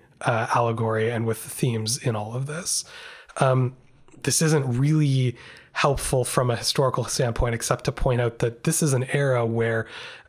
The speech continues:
religious allegory makes up a vast majority of the art that's being produced. And it's really difficult for someone to tell a story where,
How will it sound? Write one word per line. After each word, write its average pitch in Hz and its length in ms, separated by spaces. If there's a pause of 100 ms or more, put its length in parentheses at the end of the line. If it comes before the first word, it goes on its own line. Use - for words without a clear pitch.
(180)
religious 131 800
allegory 117 640
makes 120 320
up 123 240
a 120 100 (840)
vast 131 340
majority 120 420
of 110 100
the 123 100
art 117 200
that's - 120
being 117 260
produced. 117 680 (440)
And 139 320 (100)
it's - 180
really 170 320
difficult 135 400
for 143 80
someone 123 300
to 123 100 (240)
tell 185 240
a 131 60
story 117 340
where, 117 520